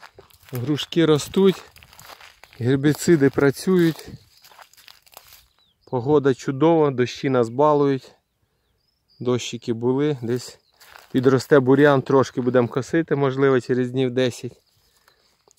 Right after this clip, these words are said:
Гербіцид спрацював, бджоли спрацювали. Ну,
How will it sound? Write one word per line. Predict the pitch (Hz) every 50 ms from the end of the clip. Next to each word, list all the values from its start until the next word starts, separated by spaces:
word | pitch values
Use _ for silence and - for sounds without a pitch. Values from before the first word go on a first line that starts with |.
| _ _ -
Гербіцид | 120 113 113 113 127 117 - 151 143 120
спрацював, | - - 139 135 123 - - 147 147 147 160 165 165 160 156 151 - -
бджоли | 120 117 107 110 127 139 143 139 135 131
спрацювали. | - - - 139 131 - - - 139 139 147 156 160 156 147 147 135 - _ _ _ _ _ _ _ _ _ _ _ _ _ _ _ _ _ _ _ -
Ну, | 135 143 151 151